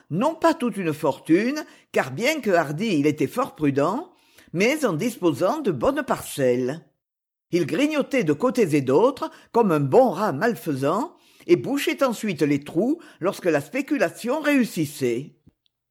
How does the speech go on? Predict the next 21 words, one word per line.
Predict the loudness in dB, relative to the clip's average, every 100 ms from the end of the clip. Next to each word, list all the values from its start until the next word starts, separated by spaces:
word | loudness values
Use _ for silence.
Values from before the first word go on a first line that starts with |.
| _ _ _ _ _ _ _ _ -8
En | -4
général, | -2 0 0 2 2 0 -6 -2
elle | 2 2
réussissait. | 2 0 0 -4 -6 -2 0 0 -6 _ _ _ 0
Le | 2
dieu | 2 -2 -2
des | -2 0
indélicats | -2 -2 -2 -2 -2 -2
était | -2 -2
pour | 0 0 0
lui, | 0 0 -4 -10 _ 0
et |
il | 0 2
le | -2
fut | -2 -4 -2 -2
jusqu'à | -2 -2 0
la | 0
fin | 0 -4 -2
de | -4
sa | -2 -2
vie. | -2 -6 -8